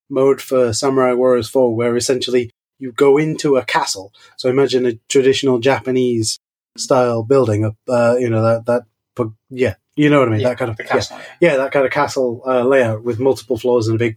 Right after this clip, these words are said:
Speaker 1: pointy, um, I'm essentially describing any building ever. So you go in at the ground floor and you have to fight your way up to the top of the building.
Speaker 2: Which is a hundred floors.
Speaker 1: Yeah, there's a hundred floors, therefore a hundred levels, which is a survival game.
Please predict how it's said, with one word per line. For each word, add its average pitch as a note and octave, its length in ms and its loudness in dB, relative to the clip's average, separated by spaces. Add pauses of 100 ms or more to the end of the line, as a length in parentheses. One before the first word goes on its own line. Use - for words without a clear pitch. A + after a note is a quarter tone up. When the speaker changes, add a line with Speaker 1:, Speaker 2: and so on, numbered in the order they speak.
(120)
Speaker 1:
pointy, A#2+ 460 -2 (440)
um, C#3+ 280 -2
I'm D3 260 -2
essentially D3 460 0
describing B2+ 480 -2
any D3 280 2
building A#2+ 360 0
ever. - 220 -2 (180)
So - 120 -8
you D3 120 -2
go F#3+ 200 4
in E3+ 100 2
at E3+ 80 -2
the D3+ 60 -4
ground D3 300 0
floor D3+ 200 2
and B2+ 100 -2
you C3+ 80 0
have D3 120 -2
to - 80 -10
fight D#3+ 320 -2
your D3 160 2
way C#3+ 180 4
up E3 240 0
to D3 200 -2
the B2+ 120 0
top - 300 -6
of B2+ 160 -4
the B2 80 -2
building. A#2+ 400 -2
Speaker 2:
Which C3 180 -10
is B2+ 80 -4
a C3 80 -2
hundred A#2+ 280 -4
floors. - 340 -10
Speaker 1:
Yeah, A#2+ 180 -2
there's A#2+ 180 -4
a C3+ 60 0
hundred E3 280 0
floors, C3+ 360 2
therefore B2+ 380 0
a B2+ 40 0
hundred D#3+ 280 2
levels, C3 400 0
which C#3 180 -10
is B2+ 160 0
a A#2+ 80 -8
survival B2+ 460 0
game. B2 200 0